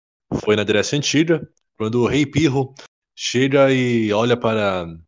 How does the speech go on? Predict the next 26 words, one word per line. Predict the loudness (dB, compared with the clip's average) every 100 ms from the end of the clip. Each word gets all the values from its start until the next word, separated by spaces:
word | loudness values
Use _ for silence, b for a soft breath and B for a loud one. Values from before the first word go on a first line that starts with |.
| _
os | -16 -12
exércitos | -8 -4 -4 -4 -10 -12 -10
estrangeiros | -6 -2 0 2 2 2 0
e |
diz | 0 0 0 -4 -8 -14 _ _ _ _ _ _ _ _ _ _ -2
que | 0
esses | 0 -2
exércitos | -2 0 0 0 -2 -4 -4 -4 -4 -8 _ _ _ _ _ _ -8
não | -6 -2
têm | -2 0
nada | 2 4 4
de | 2
bárbaros. | 0 0 0 -4 -6 -8 -10 -16 b _ _ _ _ -16 -10
Obviamente | -4 -2 -2 -2
ele | -2
diz | -4 -4
isso | -4 -4
com | -6 -6
uma | -4 -6 -6 -8
forma | -4 -6
um | -4
pouco | -8 -4
pejorativa, | -4 -2 -4 -4 -6 -6 -6 -6
né? | -6 -8 b b _ _
Mas | -10 -6 -4 -2
ele, | -2 -2 -2 0 0 0 0 -2 -4 -8 -10 -14